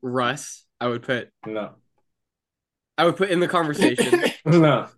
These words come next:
Speaker 1: I would, I would
Speaker 3: <laughs> Just
Speaker 2: No, bro.
Speaker 3: no?
Speaker 2: Just no, bro.
Speaker 1: I think I get
Speaker 2: Just
Speaker 1: happier when I
Speaker 2: no.
Speaker 1: hear, like, a, when I hear that there's, like, a new Russ verse coming out than, like,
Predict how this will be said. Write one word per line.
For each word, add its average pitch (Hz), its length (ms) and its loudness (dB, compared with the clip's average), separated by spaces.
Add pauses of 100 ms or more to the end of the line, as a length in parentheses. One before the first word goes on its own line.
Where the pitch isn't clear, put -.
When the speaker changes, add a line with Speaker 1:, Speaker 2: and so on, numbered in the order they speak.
(320)
Speaker 1:
I 156 100 4
would, 226 180 8
I - 120 2
would 185 140 4
Speaker 3:
<laughs> 151 640 0
Just 143 280 0
Speaker 2:
No, - 0 -
bro. - 0 -
Speaker 3:
no? 240 300 2
Speaker 2:
Just 143 260 -6
no, 113 480 -6
bro. - 120 -20
Speaker 1:
I 180 80 2
think 220 160 2
I 233 80 4
get 214 160 2
Speaker 2:
Just - 20 -2
Speaker 1:
happier 190 300 4
when 180 100 2
I 170 40 0
Speaker 2:
no. 175 40 -2
Speaker 1:
hear, 165 140 0
like, 160 160 -4
a, 147 180 -8 (100)
when 151 160 -6
I 143 220 0 (160)
hear 156 220 -4
that 143 160 -6
there's, 143 160 -4
like, 139 120 -4
a 139 40 -6
new 135 160 -6
Russ 123 320 -8
verse 127 260 -10
coming 120 260 -12
out 120 220 -16
than, 123 160 -12
like, - 180 -18